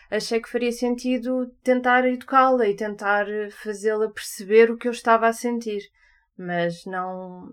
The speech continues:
não foi bem compreendido na altura. Não só não me conseguiu encarar, como teve muitos meses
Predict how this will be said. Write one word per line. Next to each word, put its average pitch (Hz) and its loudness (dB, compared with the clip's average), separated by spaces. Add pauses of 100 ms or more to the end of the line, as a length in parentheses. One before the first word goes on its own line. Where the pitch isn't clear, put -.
não 214 -6
foi 214 -4
bem 214 0
compreendido 202 -8
na 185 -4
altura. 160 -12 (400)
Não 202 -2
só 196 -4
não 196 0
me 190 -8
conseguiu 202 -6
encarar, 220 4
como 214 -6
teve 190 -8
muitos 208 -6
meses 208 -8